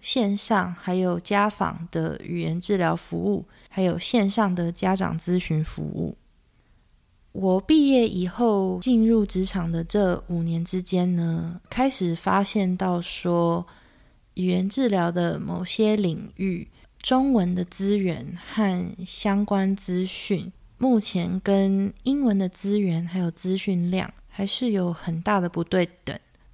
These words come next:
英文的语言治疗资源还有相关的资讯量，远远的超过了中文的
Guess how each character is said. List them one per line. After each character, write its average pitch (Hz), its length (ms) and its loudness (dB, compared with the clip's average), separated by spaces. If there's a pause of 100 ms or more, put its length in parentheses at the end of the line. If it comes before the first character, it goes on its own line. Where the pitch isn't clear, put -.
(160)
英 240 240 4
文 180 200 4
的 175 200 0
语 170 100 -6
言 170 180 0
治 208 160 0
疗 170 200 2
资 208 280 -2
源 175 260 0
还 180 180 -4
有 175 180 0
相 196 260 -2
关 196 160 0
的 180 120 -2
资 180 240 -4
讯 180 300 -2
量， 175 200 -4 (480)
远 196 240 2
远 226 280 6
的 180 180 0
超 196 320 -2
过 196 340 4
了 165 180 0
中 233 300 -2
文 180 220 0
的 170 260 -2